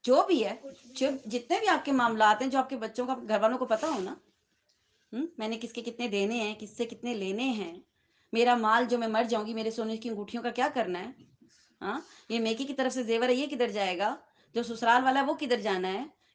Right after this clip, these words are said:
Speaker 1: कितने बच्चे हैं, कितनों में कैसे तकसीम करना है, हम्म, मेरे जो price bond है, उनका क्या बनना है, जो bank account में पैसे मैंने छुपा के रखे हैं, वो कि-, किससे लिए थे, किसको देने हैं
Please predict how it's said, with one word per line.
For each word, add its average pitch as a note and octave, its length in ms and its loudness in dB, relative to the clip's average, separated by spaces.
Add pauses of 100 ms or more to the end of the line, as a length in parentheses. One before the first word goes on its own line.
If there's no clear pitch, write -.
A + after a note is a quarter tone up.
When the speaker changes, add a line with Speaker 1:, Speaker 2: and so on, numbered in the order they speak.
Speaker 1:
कितने C4 280 -4
बच्चे A3+ 320 -4
हैं, G#3+ 320 -2
कितनों C#4+ 320 -4
में D4 100 -2
कैसे B3+ 260 -2
तकसीम C4 320 -6
करना F#3+ 340 -6
है, F#3+ 160 -6 (840)
हम्म, A#3+ 200 -4 (960)
मेरे A3+ 240 0
जो A#3+ 120 -2
price A3+ 320 4
bond A#3+ 180 0
है, C4 60 2
उनका C4+ 180 0
क्या C4+ 200 2
बनना F#3 320 -2
है, G3 180 -4
जो A#3+ 100 -2
bank C4 240 0
account B3+ 320 0
में B3+ 80 -2
पैसे A#3 240 0
मैंने B3 160 0
छुपा A#3 320 2
के B3 120 -2
रखे A3+ 240 -4
हैं, A#3+ 140 -4
वो C4+ 220 2 (220)
कि-, C4 280 -10
किससे D4 300 -2
लिए A3+ 240 0
थे, C#4+ 120 -4
किसको D#4 360 -2
देने G3+ 260 0
हैं F3 160 -6